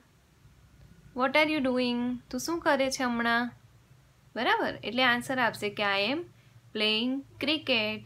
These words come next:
I am studying, I am watching T V." Okay? તો આવી રીતે જ્યારે તમે એકબીજાને phone કરો છો,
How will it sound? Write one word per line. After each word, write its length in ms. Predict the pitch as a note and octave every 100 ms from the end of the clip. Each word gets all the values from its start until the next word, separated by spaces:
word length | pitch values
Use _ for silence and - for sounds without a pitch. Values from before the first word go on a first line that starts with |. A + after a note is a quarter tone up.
| - - - - _
I 200 | - G#3+
am 40 | A3+
studying, 760 | - D4+ D#4 C#4 B3+ A#3 A#3 A#3+
I 140 | G3
am 100 | G#3
watching 460 | G3+ G#3 G3+ B3 C4 D4
T 140 | D4+
V." 400 | C#4 B3+ B3 B3+ - _ _ _ -
Okay? 420 | A#3 - G4 G#3+ - - - C4
તો 60 |
આવી 360 | - A3 A3 D4
રીતે 300 | D#4+ E4 D#4+
જ્યારે 320 | A#3 A3+ A3+
તમે 280 | A3+ A3 A3+
એકબીજાને 640 | - C4 C#4 C4 C4 C#4+
phone 380 | C#4+ A3 G#3 G#3
કરો 300 | G#3 G3+ A3+
છો, 260 | - F4